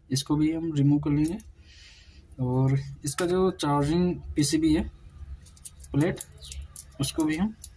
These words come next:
remove करेंगे इसी की मदद से, चाकू की मदद से। तो ये मैंने remove कर लिया,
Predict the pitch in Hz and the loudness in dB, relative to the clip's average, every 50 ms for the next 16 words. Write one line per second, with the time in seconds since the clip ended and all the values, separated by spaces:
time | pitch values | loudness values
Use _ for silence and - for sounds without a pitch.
0 | - - - - - - - - - 135 135 147 156 151 151 147 147 156 170 196 | -20 -20 -20 -20 -20 -20 -18 -6 0 2 4 4 4 4 2 2 2 2 2 0
1 | 247 - - - - - 131 139 - 160 147 151 160 165 165 160 160 160 160 - | -2 -4 -10 -16 -10 -6 -4 -2 -2 -2 -2 0 0 0 0 0 0 -2 -4 -4
2 | - - 160 151 151 165 160 165 160 160 160 160 165 160 - - 262 - - - | -6 -4 -4 -2 -2 -4 -4 -2 -4 -4 -2 -2 -4 -4 -4 -6 -6 -8 -8 -12
3 | - - - - - - - - - - - - - - 139 135 131 131 135 135 | -14 -14 -14 -14 -14 -14 -14 -14 -16 -16 -18 -20 -6 0 2 4 4 6 6 4
4 | 135 139 - - - - - - - 131 131 139 143 147 147 143 143 143 135 139 | 4 2 -2 -8 -14 -16 -18 -4 0 2 4 4 6 6 6 4 4 2 0 -4
5 | - - - - - - - - - - - - - - - - - 143 131 131 | -8 -14 -20 -20 -20 -20 -20 -20 -20 -20 -20 -20 -20 -20 -20 -4 0 4 6 8
6 | 135 143 143 139 147 147 156 170 196 220 - | 8 8 6 4 4 2 2 2 0 -2 -4